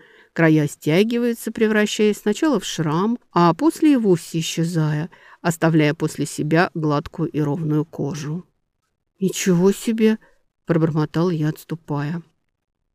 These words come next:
«Преимущество положения», усмехнулся Колвин. Он больше не делал попыток приблизиться, только, провожая меня до покоя, снова под пологом невидимости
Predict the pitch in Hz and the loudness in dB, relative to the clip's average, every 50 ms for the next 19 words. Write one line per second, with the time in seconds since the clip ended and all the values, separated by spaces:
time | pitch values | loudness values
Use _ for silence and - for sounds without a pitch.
0 | _ _ - 196 185 196 214 240 262 262 254 - - 247 - - 254 247 - 285 | _ _ 2 8 8 10 10 8 6 4 2 0 -4 -8 -4 -2 -2 0 2 2
1 | 285 294 302 330 269 220 165 143 143 139 123 131 139 202 - _ _ _ _ _ | 4 6 6 6 6 4 4 2 2 -2 -4 -4 -6 -8 -10 _ _ _ _ _
2 | - 208 - - 151 139 151 - - 143 127 - - 165 160 - - 160 147 151 | -16 -14 -8 -4 -4 -4 -4 -4 -6 -8 -6 -8 -8 -12 -12 -10 -8 -8 -6 -6
3 | 165 185 160 170 180 180 - _ _ _ _ _ _ - 311 311 294 254 277 285 | -6 -6 -6 -6 -8 -8 -12 _ _ _ _ _ _ 2 6 6 6 6 4 0
4 | 262 - - 269 269 277 277 294 415 381 214 165 160 - 156 165 - 160 175 160 | 0 0 0 2 2 4 6 6 6 8 6 4 2 0 -2 -2 -2 -4 -6 -6
5 | - - 165 175 170 175 156 151 143 - - - - - - - - - 202 _ | -4 0 2 4 4 4 2 0 0 -2 -6 -10 -12 -14 -12 -10 -10 -10 -10 _
6 | _ _ _ _ _ _ _ - 175 165 160 170 160 165 170 175 170 165 170 170 | _ _ _ _ _ _ _ 4 6 6 6 4 2 4 4 4 4 4 4 6
7 | 180 175 175 156 160 156 156 151 156 160 - 151 151 - - 214 226 202 156 - | 6 6 6 6 6 4 4 2 2 0 0 0 -2 0 4 6 6 6 6 2
8 | _ - - - 175 165 160 156 151 - - 165 160 - _ - 165 151 147 151 | _ -8 0 4 6 8 8 8 6 4 4 2 0 0 _ 2 2 4 4 2
9 | 147 151 156 156 156 156 151 180 214 202 185 160 156 143 - - - - - 139 | 2 2 4 6 6 6 4 4 2 2 4 2 2 2 -2 -6 -12 -8 -6 -6
10 | 147 208 | -6 -6